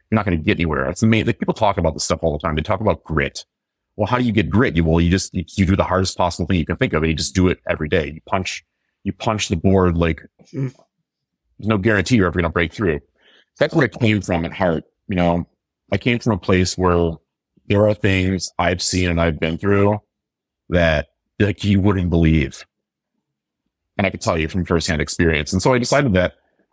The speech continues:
Speaker 1: I didn't want that anymore, because remember, there is a way out of suffering, and the way out of suffering is not necessarily just acceptance of your current condition. There's another way, and that way is action.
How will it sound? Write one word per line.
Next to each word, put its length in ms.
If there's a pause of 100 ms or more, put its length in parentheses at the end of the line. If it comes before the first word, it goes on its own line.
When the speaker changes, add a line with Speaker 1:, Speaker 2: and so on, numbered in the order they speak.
Speaker 1:
I 40
didn't 180
want 220
that 160
anymore, 300 (800)
because 400
remember, 160
there 140
is 120
a 40
way 140
out 100
of 80
suffering, 580 (460)
and 600 (1000)
the 60
way 120
out 100
of 60
suffering 500
is 240
not 640 (1300)
necessarily 640
just 160
acceptance 460
of 60
your 100
current 240
condition. 300
There's 120
another 260
way, 300 (560)
and 120
that 120
way 100
is 220
action. 400